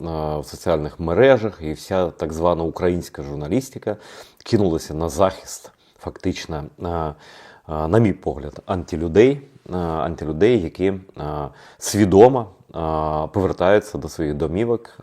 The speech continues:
е, до ж-, до свого житла, до життя на окупованій території, е, під окупантами, беруть російські паспорти. І навіть зараз, е, ось і по, за інформацією, не знаю, наскільки вона,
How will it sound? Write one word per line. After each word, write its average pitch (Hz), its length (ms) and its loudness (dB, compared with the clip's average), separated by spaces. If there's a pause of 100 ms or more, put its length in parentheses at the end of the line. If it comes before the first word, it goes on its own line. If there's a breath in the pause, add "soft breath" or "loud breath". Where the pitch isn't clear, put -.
е, 76 200 -4
до 76 180 -4
ж-, 76 420 -8
до 73 140 -6
свого 73 300 -6
житла, 85 400 -4 (460 loud breath)
до 80 180 -2
життя 120 520 0
на 90 140 0
окупованій 73 640 -4
території, 135 640 0
е, 92 540 -8
під 104 140 -4
окупантами, 69 760 -6
беруть 73 380 -6
російські - 420 -14
паспорти. 123 600 -8 (720 loud breath)
І 90 440 2
навіть 107 400 -2
зараз, 95 580 0
е, - 20 -4
ось 80 580 -4
і 78 100 -6
по, - 180 -10
за 78 140 0
інформацією, 82 600 -2
не 80 60 -6
знаю, 76 220 -4
наскільки 71 420 -12
вона, 73 300 -6